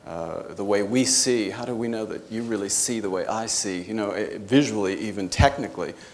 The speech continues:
So I think that, that you can't help when you create something but, but put some sort of personal stamp on it. Even if you're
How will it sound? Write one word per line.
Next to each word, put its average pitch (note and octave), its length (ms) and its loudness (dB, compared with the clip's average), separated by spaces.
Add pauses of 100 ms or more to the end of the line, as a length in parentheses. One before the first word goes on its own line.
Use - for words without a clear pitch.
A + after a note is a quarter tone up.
So C#3+ 180 4
I C3+ 60 6
think F3+ 220 -2
that, - 300 -2
that A#2 180 -2
you G#2 80 -8
can't C3+ 340 -4
help E3+ 340 2
when G#2 120 -2
you F2+ 80 -2
create A2 440 2
something F2 480 -4
but, F#2 400 0 (240)
but - 200 -6
put - 120 -8
some G#3 220 0
sort D#2+ 240 -4
of - 140 -12
personal G2 360 -4
stamp F2 440 -4
on E2+ 140 -8
it. D#2+ 120 -10
Even C3 240 -4
if B2 180 -8
you're G#2 200 -2